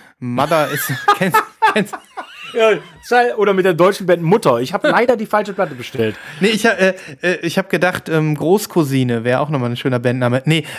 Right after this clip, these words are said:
Speaker 1: ähm, Mother kennst ja auch. Das ist ja die Vorgängerband von, äh, Preoccupations, A K A Viet Cong.
Speaker 2: Was, da gibt's noch eine Vorgängerband?
Speaker 1: Ja, da sind Mitgl-, die Mitglieder, zwei Mitglieder von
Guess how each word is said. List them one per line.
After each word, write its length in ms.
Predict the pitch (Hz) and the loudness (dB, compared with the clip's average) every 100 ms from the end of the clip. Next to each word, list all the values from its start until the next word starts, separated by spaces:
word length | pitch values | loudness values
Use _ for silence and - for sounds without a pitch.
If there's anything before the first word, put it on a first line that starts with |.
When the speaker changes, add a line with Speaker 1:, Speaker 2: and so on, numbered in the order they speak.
| - | -4
Speaker 1:
ähm, 400 | 156 156 151 151 - - | 0 2 2 0 -10 -10
Mother 320 | 135 147 180 165 | -2 0 0 0
kennst 260 | 170 160 | -4 -2
ja 120 | 151 | -2
auch. 180 | 147 131 | -2 -6
Das 140 | 120 131 | -6 -8
ist 120 | 135 | -4
ja 60 | |
die 100 | 135 | -4
Vorgängerband 760 | 131 151 151 143 135 135 135 131 | 0 0 0 0 0 2 0 -2
von, 420 | - 127 123 123 | -2 0 0 -4
äh, 140 | 123 | -6
Preoccupations, 1160 | 117 - 156 135 - 139 147 143 - 113 - - _ _ _ _ _ _ _ _ _ _ - | -4 2 2 2 -4 -4 -2 -4 -4 -10 -12 -20 _ _ _ _ _ _ _ _ _ _ -2
A 100 | 151 | -2
K 140 | 151 | 0
A 280 | 147 143 147 | 0 0 0
Viet 200 | 139 139 | 0 -2
Cong. 360 | - 139 117 - _ _ _ _ _ _ _ _ _ _ 95 | -2 -4 -6 -14 _ _ _ _ _ _ _ _ _ _ -12
Speaker 2:
Was, 140 | 85 | -12
da 100 | - | -10
gibt's 280 | 85 - - | -14 -14 -8
noch 200 | 135 208 | -4 0
eine 100 | 233 | 0
Vorgängerband? 760 | - 233 240 240 226 233 254 - | 2 2 2 2 2 0 0 -2
Speaker 1:
Ja, 240 | 123 139 | 0 0
da 100 | 156 | 0
sind 160 | 131 147 | -2 0
Mitgl-, 300 | 151 - 175 | -2 -2 -8
die 160 | 151 151 | -2 0
Mitglieder, 640 | 214 - 196 196 190 185 | 0 0 2 2 2 -2
zwei 240 | - 196 | -2 0
Mitglieder 420 | 202 202 180 185 180 | 0 0 0 2 2
von 380 | 156 151 151 | 0 -2 -4